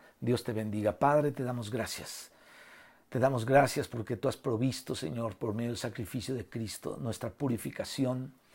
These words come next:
Señor, nuestra redención, Señor. Te damos gracias, Espíritu Santo, porque tú aplicas esa redención a nuestras vidas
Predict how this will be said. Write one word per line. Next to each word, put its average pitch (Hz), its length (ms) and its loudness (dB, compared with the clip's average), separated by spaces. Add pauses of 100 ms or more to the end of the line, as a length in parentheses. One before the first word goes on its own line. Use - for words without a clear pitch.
(460)
Señor, 123 500 2
nuestra 123 380 0
redención, 117 920 0
Señor. - 400 -6 (920)
Te 135 100 4
damos 131 260 6
gracias, 135 540 4
Espíritu 131 520 0
Santo, 123 400 -4
porque 120 260 -4
tú - 140 -2
aplicas 147 680 2
esa 135 200 -4
redención 123 640 -2
a 120 60 -2
nuestras 113 400 -6
vidas 135 520 0